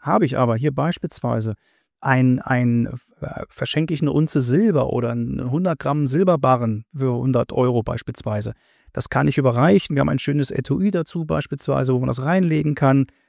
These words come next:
zum Beispiel zur Konfirmation. Und das,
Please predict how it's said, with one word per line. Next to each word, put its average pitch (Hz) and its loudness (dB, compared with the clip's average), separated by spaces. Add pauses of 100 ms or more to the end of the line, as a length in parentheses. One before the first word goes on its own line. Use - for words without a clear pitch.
(120)
zum 220 4
Beispiel 143 2
zur - -6
Konfirmation. 143 0 (360)
Und 139 4 (580)
das, - 0